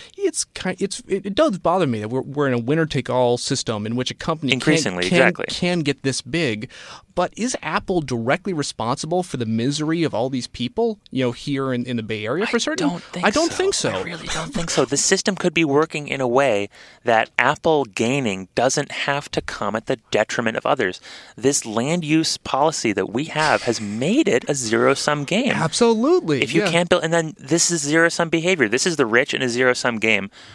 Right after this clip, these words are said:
Speaker 2: What they take has to come at the expense of the poor because we can't expand under the law.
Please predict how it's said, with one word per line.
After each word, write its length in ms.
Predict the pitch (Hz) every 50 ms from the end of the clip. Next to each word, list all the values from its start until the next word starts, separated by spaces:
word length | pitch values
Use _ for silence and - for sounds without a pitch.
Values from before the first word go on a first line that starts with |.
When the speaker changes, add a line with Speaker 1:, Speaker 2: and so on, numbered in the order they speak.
| - -
Speaker 2:
What 140 | 113 131 -
they 120 | 151 139
take 380 | - - - 135 123 120 - - - - _ -
has 420 | - - - - 147 143 - -
to 80 | - -
come 180 | - - 107 98
at 100 | 98 -
the 80 | 101 95
expense 360 | 98 - - 101 98 90 -
of 100 | 95 92
the 60 | 98
poor 340 | - - - 98 87 87 - - - - - _
because 240 | - - 120 104 110
we 80 | 117
can't 400 | 110 - - - 151 151 151 147
expand 480 | 120 117 - - - 101 95 92 92 -
under 160 | 98 95 92
the 120 | 90 92 90
law. 300 | - - 53 60 -